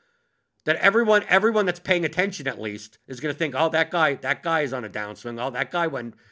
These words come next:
went broke," you know, like, and you just don't want people, like, thinking of you in that way. Do, do, do you ever get those types of thoughts of, like, people, people know who you are, Travis, and,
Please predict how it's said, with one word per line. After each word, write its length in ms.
went 240
broke," 460
you 100
know, 120
like, 220
and 100
you 60
just 160
don't 160
want 160
people, 340
like, 280
thinking 420
of 180
you 200
in 80
that 240
way. 380
Do, 140
do, 160
do 120
you 140
ever 160
get 260
those 380
types 420
of 160
thoughts 360
of, 140
like, 220
people, 460
people 240
know 160
who 80
you 180
are, 120
Travis, 520
and, 240